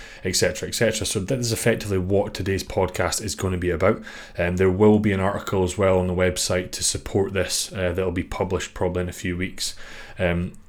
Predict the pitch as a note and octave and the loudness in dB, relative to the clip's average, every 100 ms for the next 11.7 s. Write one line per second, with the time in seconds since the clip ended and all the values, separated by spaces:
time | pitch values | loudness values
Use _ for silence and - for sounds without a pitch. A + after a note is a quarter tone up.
0 | - G#2 G#2 G2 F2+ F2 F#2 F#2 F#2+ F2+ | -2 2 4 4 2 2 4 4 2 0
1 | F2 - F#2+ F#2 F2+ F2+ - F#2 F2+ F#2 | -2 -2 -2 -2 -2 -2 0 0 2 2
2 | F#2 E2+ G2 F2+ F#2 G2+ F#2+ F#2+ - A2+ | 2 0 0 0 0 2 2 0 2 2
3 | G#2+ - - - - F2+ E2+ E2 F#2 F2+ | 2 -4 -12 -20 -8 -4 0 4 4 2
4 | - - E2+ E2+ - - - F#2+ F#2 E2+ | -4 -4 -4 -6 -10 -10 -4 0 2 2
5 | - G2 F2+ D#2+ - - F2+ F2 E2+ F2+ | 0 0 2 0 -4 -6 -2 0 4 4
6 | D#2+ - F2 E2+ F2+ F2+ F#2 - A2+ F#2+ | 2 -2 -6 -4 -4 -6 -8 -2 0 4
7 | F#2 F#2+ G2 - F2 F#2 - F2 D#2+ - | 4 4 0 -2 -2 -2 -2 -4 0 4
8 | G2+ F2+ - - - - - F#2+ F2+ F#2+ | 4 2 -4 -18 -18 -14 -4 0 2 4
9 | G2+ G2 F#2 F2 E2 G2+ G2 F#2 F#2 F#2 | 4 2 0 -2 2 2 4 2 2 4
10 | F#2+ F2 - - - F2+ F#2+ F#2 F#2+ E2+ | 4 4 0 -14 -10 0 2 4 2 0
11 | F#2 G2 F#2+ - E2+ F2 | 0 0 -2 -2 -2 -2